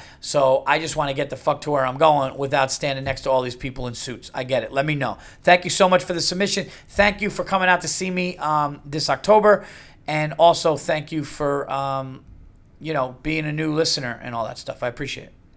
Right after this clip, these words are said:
Okay, here we go. What offends me? This is from Adrian. "Paul,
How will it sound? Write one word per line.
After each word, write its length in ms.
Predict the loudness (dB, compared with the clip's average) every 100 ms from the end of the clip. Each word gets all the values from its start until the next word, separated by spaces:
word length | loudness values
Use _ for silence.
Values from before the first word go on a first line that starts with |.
| -20 -20 -20 _ -20 -20 -20 -20 -20 _ -20 -20 -4
Okay, 540 | 2 2 2 0 0 2
here 160 | 0
we 140 | 0 2
go. 260 | 2 2 -4 -14 -12 4
What 320 | 10 12 10
offends 540 | 4 2 0 2 -2
me? 380 | 0 0 -2 -6
This 220 | -4 -2
is 80 | -2
from 180 | -2 2
Adrian. 440 | 4 4 2 -6 -10 -20 -20 0
"Paul, 380 | 10 12 10 6